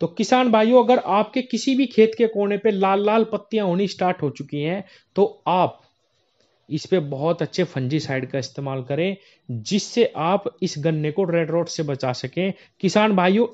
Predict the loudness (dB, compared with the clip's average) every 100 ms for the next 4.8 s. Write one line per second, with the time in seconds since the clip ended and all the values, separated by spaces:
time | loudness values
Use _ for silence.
0 | 4 6 6 6 6 6 4 4 4 6
1 | 6 6 2 0 2 0 0 -2 0 0
2 | 0 0 -2 -2 -4 -2 -4 -2 -2 -2
3 | -4 0 -2 -2 -4 -4 -6 -2 -2 -2
4 | -4 -6 -6 -6 -8 -10 -14 -14